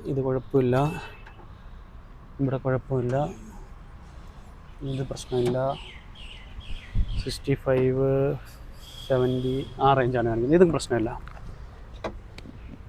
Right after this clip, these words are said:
ബാക്കിലത്തെ ക്വാർട്ടർ പാനൽ ഇവിടെ ചെറിയ രീതിയിലൊരു, ഏഹ്, പൊട്ട് പോലൊരു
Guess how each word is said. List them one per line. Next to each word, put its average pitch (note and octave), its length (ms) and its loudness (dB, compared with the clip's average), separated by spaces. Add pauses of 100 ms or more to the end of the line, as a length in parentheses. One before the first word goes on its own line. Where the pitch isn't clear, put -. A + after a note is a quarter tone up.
(640)
ബാക്കിലത്തെ C#3 960 4 (160)
ക്വാർട്ടർ C3+ 500 0 (120)
പാനൽ C#3 560 2 (4000)
ഇവിടെ G3+ 160 12
ചെറിയ G3+ 400 12
രീതിയിലൊരു, D#3 540 12 (200)
ഏഹ്, - 80 -2
പൊട്ട് D#3 380 6
പോലൊരു E3 400 12